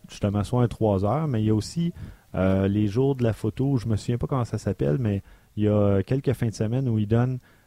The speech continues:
euh, des ateliers d'une heure qui sont gratuits, une demi-heure, je pense, ou une heure.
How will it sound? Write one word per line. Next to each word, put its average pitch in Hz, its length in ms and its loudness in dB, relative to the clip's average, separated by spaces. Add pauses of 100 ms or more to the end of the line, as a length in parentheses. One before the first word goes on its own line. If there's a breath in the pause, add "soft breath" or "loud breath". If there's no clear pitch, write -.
(120)
euh, 92 180 0
des 95 180 0
ateliers 113 400 2
d'une 123 220 0
heure 127 340 0
qui - 100 -16
sont 113 180 -2
gratuits, 110 600 -2
une 139 140 0
demi-heure, 147 460 4
je - 60 -14
pense, 139 240 -2
ou 123 120 2
une 110 80 0
heure. 135 280 -2